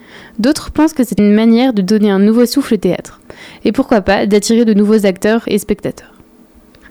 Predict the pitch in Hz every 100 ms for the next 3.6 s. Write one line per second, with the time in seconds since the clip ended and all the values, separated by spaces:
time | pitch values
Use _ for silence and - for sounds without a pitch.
0 | - - - - 220 254 302 302 294 285
1 | 311 285 254 202 - 254 311 - 233 226
2 | 320 285 - 214 262 254 202 240 240 285
3 | 240 214 185 180 170